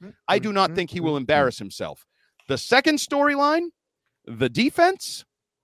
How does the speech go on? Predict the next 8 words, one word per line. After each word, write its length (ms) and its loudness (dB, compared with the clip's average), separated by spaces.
I 200 6
think 480 0
is 220 6
a 160 6
total 460 4
unknown, 560 0
and 220 0
embarrassment 1040 2